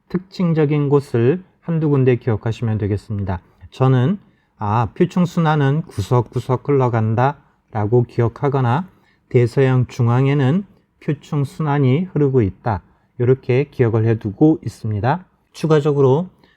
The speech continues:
오른쪽에 한 번은 보고 갔으면 좋겠는데요. 북대서양 심층수는 북반구에서 침강해서 남반구 육십 도까지 가겠고요. 남극 저층수와 남극 중층수는 남반구에서 침강해서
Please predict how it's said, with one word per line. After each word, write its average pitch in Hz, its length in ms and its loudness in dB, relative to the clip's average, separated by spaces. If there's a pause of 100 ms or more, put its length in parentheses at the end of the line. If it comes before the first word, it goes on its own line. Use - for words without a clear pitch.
오른쪽에 120 460 0
한 175 240 -2
번은 143 420 0
보고 117 240 0
갔으면 117 360 -2
좋겠는데요. 113 760 -2 (540)
북대서양 156 560 2
심층수는 156 800 -2
북반구에서 135 680 2
침강해서 131 760 -2 (320)
남반구 117 640 0
육십 - 320 -2
도까지 123 680 -2
가겠고요. 131 760 -2 (420)
남극 127 480 0
저층수와 135 540 -2
남극 117 400 0
중층수는 123 760 -2 (380)
남반구에서 120 720 0
침강해서 131 1160 -2